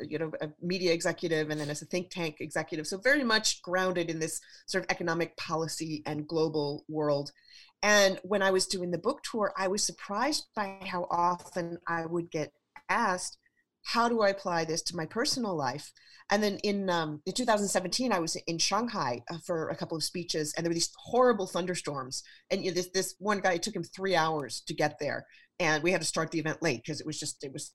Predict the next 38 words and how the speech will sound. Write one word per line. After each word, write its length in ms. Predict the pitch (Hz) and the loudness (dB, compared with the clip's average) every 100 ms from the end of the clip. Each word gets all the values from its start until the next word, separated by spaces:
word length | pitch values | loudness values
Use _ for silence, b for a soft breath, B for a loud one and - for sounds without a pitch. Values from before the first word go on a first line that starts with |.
| _ | _
the 180 | 170 165 | -6 -2
weather 260 | 160 175 151 | 2 2 2
was, 300 | 143 - - | 0 -6 -8
was 160 | 151 - | -12 0
epic. 340 | 175 165 147 - b b b b | 0 2 -2 -4 b b b b
And 120 | 208 | 0
he 80 | 233 | 0
comes 300 | 214 254 247 | -2 -2 2
up 140 | 254 247 | 0 2
to 80 | |
me 100 | 226 | -4
with 80 | 196 | -4
a 60 | - | -8
copy 280 | 190 185 196 | -4 -2 -2
of 40 | |
this 140 | 180 175 | -4 -2
book 240 | 175 170 | -4 -2
and 80 | 170 | -4
he 60 | |
asked 320 | - 160 165 - | -2 -2 -2 -4
for 300 | 160 156 - | -6 -6 -6
a, 140 | 156 151 | -8 -6
an 100 | 170 156 | -6 -4
autograph. 400 | 165 156 147 151 | -4 -2 -2 -2
He's 100 | 170 | -6
a 60 | 180 | -6
super 480 | - 269 277 208 | -2 -2 0 -2
hip, 220 | 180 170 - _ | -2 -2 -2 _
you 80 | 156 | -4
know, 160 | 143 - | -4 -6
twenty-something, 920 | - 180 170 160 160 160 151 143 - | -4 -2 -2 -4 -4 -2 -2 -6 -8
you 80 | - | -8
know, 120 | 143 139 | -8 -2
Gen 260 | 160 151 | -2 -2
Z 320 | 147 151 151 131 | 0 2 2 0
Chinese 280 | 175 147 147 | -6 -4 -4
kid 180 | 156 | -2
in, 120 | 139 | -2